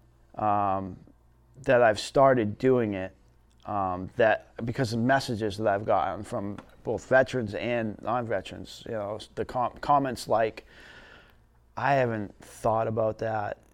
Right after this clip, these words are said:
in fifteen years, I haven't thought about that. And it was,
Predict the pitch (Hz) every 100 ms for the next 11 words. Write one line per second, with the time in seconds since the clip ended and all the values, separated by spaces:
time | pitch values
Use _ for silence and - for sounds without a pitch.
0 | - 110 98 98 95 - _ _ - -
1 | 135 - 131 120 110 107 110 117 120 101
2 | 82 90 101 98 95 87 87 98 80 85
3 | 98 90 - 104 98 98 90